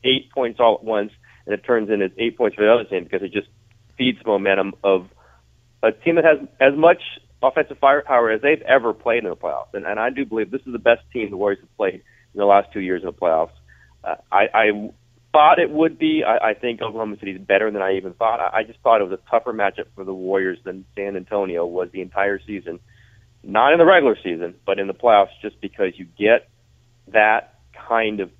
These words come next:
talent revving up against you. And if you have a cold moment and you, your confidence wavers a bit, they're gonna go eleven two on you. You know, maybe in the regular season you can hold your own and it's seven five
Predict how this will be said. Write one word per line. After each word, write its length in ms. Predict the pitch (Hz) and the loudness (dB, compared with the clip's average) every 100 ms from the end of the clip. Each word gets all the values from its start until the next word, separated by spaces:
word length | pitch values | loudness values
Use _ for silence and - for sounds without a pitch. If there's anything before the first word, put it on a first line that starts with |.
| _ | _
talent 920 | - 110 110 104 - - - - 220 | -4 -2 0 -2 -6 -20 -20 -20 -4
revving 320 | 113 107 107 | 0 0 0
up 160 | 107 101 | -4 -4
against 320 | - 95 - | -8 -8 -8
you. 80 | - | -6
And 80 | |
if 100 | 92 87 | -6 -6
you 140 | 113 | -8
have 220 | 113 107 | -2 0
a 120 | 107 104 | 0 -2
cold 360 | - 110 110 | -2 -2 0
moment 360 | 107 117 90 - _ _ _ _ _ _ | 0 -2 -2 -10 _ _ _ _ _ _
and 160 | 98 90 | -8 -4
you, 240 | 107 117 | -6 -6
your 200 | 107 110 | -4 -4
confidence 500 | 110 117 113 110 104 | 0 2 2 0 -6
wavers 460 | 107 101 120 107 98 | -2 0 0 -2 -4
a 120 | 92 | -4
bit, 400 | 90 92 90 - _ _ _ | -2 -2 -2 -6 _ _ _
they're 120 | 110 | 0
gonna 220 | 113 120 101 | 4 2 2
go 300 | 101 92 - | 4 4 2
eleven 460 | 107 107 95 87 82 | 2 2 2 -2 -8
two 200 | 110 98 | -4 -4
on 200 | 73 55 | -6 -12
you. 80 | 52 | -14
You 100 | 85 | -8
know, 100 | 92 | -6
maybe 280 | 101 107 110 | -2 -2 0
in 60 | 107 | -2
the 60 | |
regular 300 | 101 110 110 - | 2 2 2 -2
season 340 | 120 107 98 95 _ _ | -6 -4 -6 -6 _ _
you 120 | 101 | -4
can 80 | 107 | -2
hold 220 | 101 113 | 2 2
your 140 | 101 104 | 4 4
own 200 | 110 104 | 4 4
and 100 | 92 | 0
it's 140 | 92 _ _ | -2 _ _
seven 360 | 113 104 98 92 _ | 0 2 -2 -8 _
five 540 | 107 110 98 69 50 | 4 4 4 0 -6